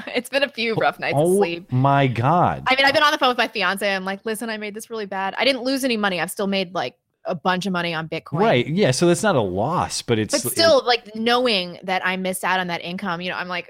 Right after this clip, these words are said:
Speaker 1: I'm on the phone with
Speaker 2: That
Speaker 1: my
Speaker 2: is a
Speaker 1: fiance, like, "I'm so s-, I'm so
Speaker 2: fantastic
Speaker 1: sorry."
Speaker 2: year's salary. That is
Speaker 1: Yeah.
Speaker 2: good money.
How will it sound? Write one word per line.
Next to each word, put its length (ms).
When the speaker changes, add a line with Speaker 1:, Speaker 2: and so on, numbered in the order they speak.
Speaker 1:
I'm 160
on 240
the 60
phone 200
with 80
Speaker 2:
That 160
Speaker 1:
my 60
Speaker 2:
is 120
a 100
Speaker 1:
fiance, 220
like, 140
"I'm 60
so 80
s-, 100
I'm 100
so 100
Speaker 2:
fantastic 560
Speaker 1:
sorry." 200
Speaker 2:
year's 260
salary. 760
That 180
is 200
Speaker 1:
Yeah. 120
Speaker 2:
good 500
money. 600